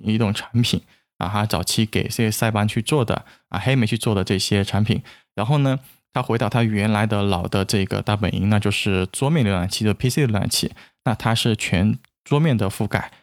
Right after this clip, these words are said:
然后它针对了，基于这个 Opera 桌面的浏览器，它还专门做了一个 Opera G X浏览器，它呢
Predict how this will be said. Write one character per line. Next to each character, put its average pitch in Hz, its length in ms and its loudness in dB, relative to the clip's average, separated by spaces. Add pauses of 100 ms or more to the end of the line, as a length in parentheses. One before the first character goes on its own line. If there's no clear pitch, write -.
(180)
然 92 200 0
后 - 260 0 (400)
它 117 100 -4
针 147 300 0
对 151 240 0
了， 50 500 -4 (300)
基 196 240 0
于 107 140 2
这 107 180 -2
个 - 400 -2 (100)
Opera 147 420 0
桌 - 160 -2
面 156 160 4
的 117 80 2
浏 101 140 2
览 104 180 0
器， - 380 -2
它 117 140 0
还 117 100 4
专 143 180 0
门 113 220 4 (140)
做 151 160 2
了 104 120 2
一 101 120 0
个 107 380 -2
Opera 131 500 0
G 131 200 -2
X - 500 0 (180)
浏 113 100 4
览 98 140 2
器， - 260 -4 (420)
它 143 120 -2
呢 160 240 2